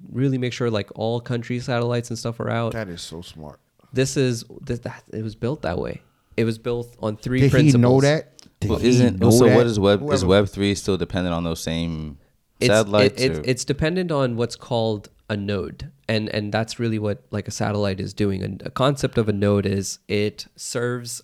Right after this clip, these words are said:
Speaker 1: as a m-, a means to connect with another node. So therefore, if I take cash in my wallet, take out a dollar, give it to you,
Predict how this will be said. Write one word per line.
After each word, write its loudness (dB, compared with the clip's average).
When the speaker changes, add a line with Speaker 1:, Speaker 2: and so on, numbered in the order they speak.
Speaker 1:
as -6
a -4
m-, -8
a -6
means -6
to -10
connect -8
with -6
another -8
node. -14
So -8
therefore, -4
if -4
I -2
take -8
cash -6
in -8
my -6
wallet, -8
take -10
out -8
a -12
dollar, -8
give -8
it -12
to -20
you, -10